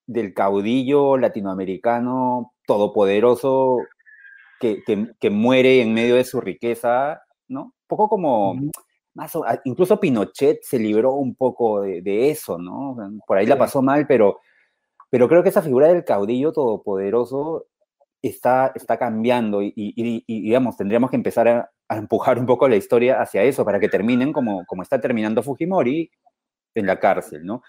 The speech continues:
Speaker 1: Porque,
Speaker 2: Ujú.
Speaker 1: como dices, en esa crónica lo que, lo que cuento es este proyecto de, como, des-,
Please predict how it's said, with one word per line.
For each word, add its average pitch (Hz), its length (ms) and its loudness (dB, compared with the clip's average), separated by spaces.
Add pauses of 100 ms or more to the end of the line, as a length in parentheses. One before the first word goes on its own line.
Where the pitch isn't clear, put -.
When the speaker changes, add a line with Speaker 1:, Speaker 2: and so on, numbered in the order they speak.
(260)
Speaker 1:
Porque, 110 280 0
Speaker 2:
Ujú. 90 60 0
Speaker 1:
como 120 140 2
dices, 151 260 4
en 127 140 2
esa 151 220 2
crónica 156 360 0
lo 117 180 -2
que, 98 200 -4
lo 101 140 -6
que 92 140 -20
cuento 127 400 0
es 120 320 -2
este - 480 -4
proyecto 120 640 2
de, 95 420 2 (760)
como, 95 440 0 (880)
des-, - 260 0